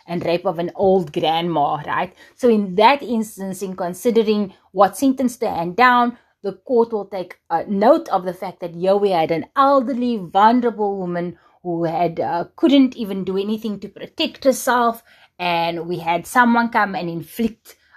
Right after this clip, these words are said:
uh, steal her life away, and we had someone come and who, in fact, uh, not only did they steal her life away, but in the process of stealing her life away, they also subjected her to the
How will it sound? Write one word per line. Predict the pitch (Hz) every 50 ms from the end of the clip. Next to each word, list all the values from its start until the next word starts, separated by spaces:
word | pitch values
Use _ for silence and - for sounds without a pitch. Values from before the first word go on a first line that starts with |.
| _ -
uh, | 165 160 156 156 160 160 165 165 165 160 _
steal | - - - - - 311 311 311 294 277
her | 240 233
life | 208 190 170 175 180 170 - -
away, | 185 170 170 170 175 170 175 165
and | 165 175
we | 170
had | 160 165 165
someone | - - 208 214 214 202 196 208
come | - 190 180 175 165
and | 160 170 175
who, | 170 165
in | 165 165
fact, | 160 - 190 180 175 - - _ _ _ - - - _ -
uh, | - 180 175 170 165 165
not | 175 196 262 247 247 - -
only | 285 294 285 285
did | 226 262 220
they | 185 226 220
steal | 220 - - 220 208 202
her | 196 196
life | 190 180 170 185 180 -
away, | 208 180 180 175 185
but | 180 180 170
in | 175 185 180
the | 175 175
process | - - - 285 277 262 - 254 220
of | 214 202
stealing | - - - 202 196 185 180
her | 175
life | 165 156 156 160 -
away, | 185 170 165 165 170
they | 170 156
also | - - 202 202 208 208 - - 196 175 175 175 - - _ _ _
subjected | - - 202 160 147 - - 208 208 208 - 233 208 208
her | 202 190 190 190 185 185 - _ _ _ _
to | - 214 196 185 180 175 175 170
the | 170 165 165 165 160 160 160 160 160 -